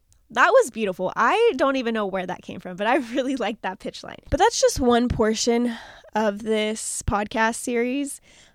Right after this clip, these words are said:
I also want to share my own stories that I've experienced, things that have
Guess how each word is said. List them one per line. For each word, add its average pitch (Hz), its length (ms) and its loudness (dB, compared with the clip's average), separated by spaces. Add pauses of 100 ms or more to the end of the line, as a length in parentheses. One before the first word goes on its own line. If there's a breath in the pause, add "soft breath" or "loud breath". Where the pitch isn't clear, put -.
(100)
I 220 160 4
also 220 560 2
want 214 260 -2
to 226 60 -2
share 202 440 -2
my - 320 -8
own 233 280 0
stories 220 580 0
that 214 140 -4
I've 208 180 -2
experienced, 202 840 -6 (120)
things 214 360 -4
that 214 160 -4
have 185 300 -4